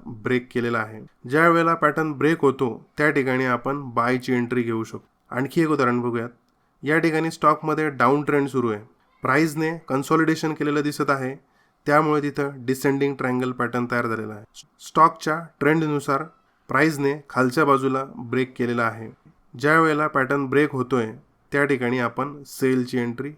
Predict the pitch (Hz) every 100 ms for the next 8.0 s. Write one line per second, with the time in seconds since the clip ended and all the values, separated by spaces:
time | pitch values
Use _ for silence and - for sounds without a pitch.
0 | _ 117 117 117 117 110 - - _ _
1 | _ _ _ _ 123 139 147 151 151 143
2 | 143 131 127 120 123 131 131 127 135 131
3 | 131 - _ _ _ - 117 123 127 139
4 | 135 139 123 123 127 120 117 123 135 123
5 | 117 123 120 110 123 123 - 123 123 -
6 | _ _ 156 156 131 139 139 131 117 123
7 | 123 127 120 117 117 117 120 110 104